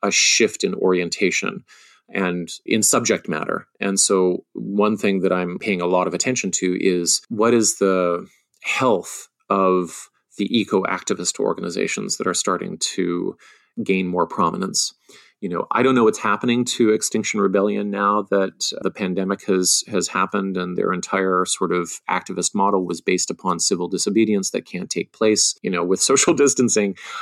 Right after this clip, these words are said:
But I do know that, that there were some red flags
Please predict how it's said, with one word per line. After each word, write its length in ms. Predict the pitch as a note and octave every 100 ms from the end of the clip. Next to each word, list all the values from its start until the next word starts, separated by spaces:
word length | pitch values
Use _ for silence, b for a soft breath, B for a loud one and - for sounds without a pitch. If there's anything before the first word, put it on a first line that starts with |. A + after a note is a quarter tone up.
| B -
But 320 | G#2 G2+ - B B -
I 100 | A#2
do 220 | G#2 C3
know 280 | C#3+ G#2 F#2+
that, 340 | F#2+ F#2+ F#2+ -
that 540 | F#2+ F#2 F2+ - - -
there 100 | A2+
were 80 | G#2+
some 260 | - G#2 G#2
red 220 | A#2 G2+
flags 640 | - G2 G2+ F#2 - -